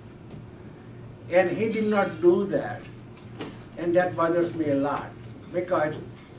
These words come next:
he achieved less just because he could not do it. He came, he came to the office with the best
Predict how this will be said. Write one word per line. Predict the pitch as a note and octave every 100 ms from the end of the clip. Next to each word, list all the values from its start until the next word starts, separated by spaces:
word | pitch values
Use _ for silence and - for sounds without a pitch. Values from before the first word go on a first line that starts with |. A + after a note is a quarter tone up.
| - - - -
he | B3+ A#3
achieved | G#3 G#3 G3 E3+ E3
less | F#3 F#3 C#3 - - - - -
just | D3+ G#3 -
because | F3+ F#3
he | F3
could | E3+ D#3+
not | D3 C3
do | C3
it. | A2 - - - - -
He | A3 A3+
came, | A3+ A#3+ G3+
he | G#3 - B3+ -
came | - A#3+ A#3+ -
to | -
the | G3+
office | F#3+ F#3+ F#3 D3+ C3+ - - - -
with | F3
the |
best | F3 C#3 F#3+ A3 G#3+ -